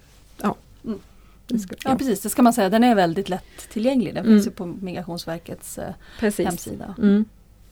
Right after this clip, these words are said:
Speaker 2: Mm. Men jag tänkte att vi, vi, nu när vi har konstaterat att prognosen finns, vi har ju faktiskt läst den senaste som kom ut i, i januari i år. Eh, vad är det viktigaste man ska veta om läget just nu, om vi utgår från den liksom prognosen
Speaker 1: Mm.
Speaker 2: och vad ni tittar på?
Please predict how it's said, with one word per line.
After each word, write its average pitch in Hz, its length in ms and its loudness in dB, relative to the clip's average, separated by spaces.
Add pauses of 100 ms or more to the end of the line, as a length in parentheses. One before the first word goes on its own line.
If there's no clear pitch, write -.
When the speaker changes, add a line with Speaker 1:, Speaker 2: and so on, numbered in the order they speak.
Speaker 2:
Mm. 208 260 -2 (520)
Men 294 160 6
jag 349 100 2
tänkte 330 220 -2
att 330 160 -6
vi, 302 320 -4
vi, 285 160 -4 (400)
nu 285 280 4
när 285 80 2
vi 294 80 4
har 233 160 4
konstaterat 269 500 -2
att 175 60 -12
prognosen 247 380 0
finns, 269 280 -2
vi 233 160 2
har 269 160 2
ju 254 80 -2
faktiskt 254 300 -4
läst 269 180 0
den 220 100 -4
senaste 180 460 -2
som 180 160 -4
kom 175 180 0
ut 165 240 -2
i, 170 140 -4
i 165 340 -2
januari 180 460 2
i - 40 -2
år. - 200 -2 (380)
Eh, 214 420 0 (340)
vad 285 280 4
är 302 40 2
det 294 160 -2
viktigaste 339 600 -2
man 180 120 0
ska 190 140 -2
veta 220 360 -4
om 170 120 -2
läget 175 320 -4
just 170 120 -6
nu, 233 100 -2
om 175 100 -2
vi 180 80 -2
utgår - 280 -6
från 175 200 -6
den 170 220 -2
liksom 175 280 -10
prognosen 180 440 -4
Speaker 1:
Mm. 226 80 10
Speaker 2:
och 240 60 8
vad 254 100 4
ni - 80 -4
tittar - 260 -8
på? 214 180 -10